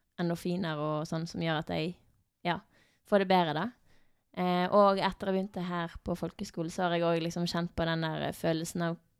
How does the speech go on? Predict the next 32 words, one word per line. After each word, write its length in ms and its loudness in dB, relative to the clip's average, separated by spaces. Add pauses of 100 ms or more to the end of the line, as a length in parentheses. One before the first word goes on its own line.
(100)
hvor 160 -6
godt 260 -6
det 80 0
er 60 2
med 160 2
mestring, 420 -6
da. 140 -6 (680)
Og 80 0
at 160 -4
det 200 2 (380)
gjør 280 6
at 100 -4
vi 80 -2
liksom 260 0
føler 400 0
oss 300 0
nyttige 520 0
og 180 2
kan 120 -4
utvikle 440 -4
oss, 200 -8
og 520 -2 (200)
gjør 220 4
at 120 -4
vi 140 0 (920)
hele 120 -2
tiden 480 0
på 80 -6
en 60 -4
måte 300 -2 (760)
kanskje 280 -2
blir, 360 0